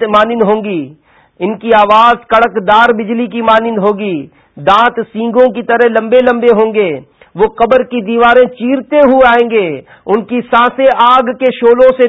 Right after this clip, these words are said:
تیز اپنے لمبے لمبے بالوں کو روندتے ہوئے آئیں گے، اور دونوں کندھوں کے درمیان بہت زیادہ فاصلہ ہوگا۔ مومنوں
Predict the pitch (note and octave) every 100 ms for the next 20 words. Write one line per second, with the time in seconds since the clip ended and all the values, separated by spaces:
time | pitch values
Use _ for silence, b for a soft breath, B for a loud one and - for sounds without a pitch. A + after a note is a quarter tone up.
0 | A#3+ B3 C#4+ C4+ F3 D3+ b b G#3 G#3+
1 | A#3+ A3+ B3 C4 B3+ B3 B3+ A#3+ A#3 A#3+
2 | C4+ A3+ B3 G#3+ A#3+ C#4 D4+ D#4 D#4+ C4+
3 | C#4+ C4+ C4 B3+ B3 G#3 D3 B2+ b b
4 | - F#3 G#3 G#3+ F#3 D3 b b D3 C#3+
5 | G#3+ A#3+ B3 A#3+ - A3+ G3+ A#3 A#3 A3+
6 | G#3+ G#3+ A3 A#3 A#3 A3+ F3 F#3+ A3 D#4
7 | C#4+ B3+ B3 B3 A#3+ G#3 G#3 G#3+ G3+ F#3+
8 | F#3+ G3 D#3+ C3+ b b D3+ E3 G3+ G#3+
9 | A3